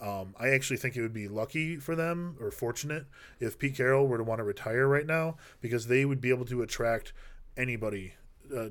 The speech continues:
to be a coach. They could get their pick of the litter. But I digress. So, Smith was the dream pickup of someone who didn't draft a quarterback until very late in their draft, and he's been worthy of starting for almost the entire season.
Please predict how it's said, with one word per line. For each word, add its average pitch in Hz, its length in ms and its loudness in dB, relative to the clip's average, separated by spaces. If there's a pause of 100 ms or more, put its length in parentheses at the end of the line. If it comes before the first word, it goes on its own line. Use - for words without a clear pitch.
to - 80 -4
be 107 120 -4
a 98 40 -4
coach. - 440 -10 (160)
They 113 240 0
could 107 200 -12
get 107 200 -10 (380)
their 131 280 -2
pick - 260 0
of 120 60 -4
the 104 80 -4
litter. 92 300 -8 (1400)
But 139 220 10
I 123 100 6
digress. 110 600 -2 (300)
So, - 280 2 (420)
Smith 196 540 -2
was 131 200 4
the 127 60 0
dream 135 280 2
pickup 135 340 4
of 120 100 -2
someone 127 360 0
who 120 120 -2
didn't 143 340 2
draft 139 280 4
a 135 60 -2
quarterback 117 360 2
until 117 200 -4
very 117 260 2
late 117 160 2
in 117 60 -4
their 120 120 -4
draft, 98 440 -8 (260)
and 120 200 -2
he's 139 280 0
been 156 180 -2
worthy 127 300 6
of 127 80 2
starting 113 400 -2
for - 140 -10
almost 120 340 -4
the 120 140 -2
entire 113 440 -6
season. 95 380 -10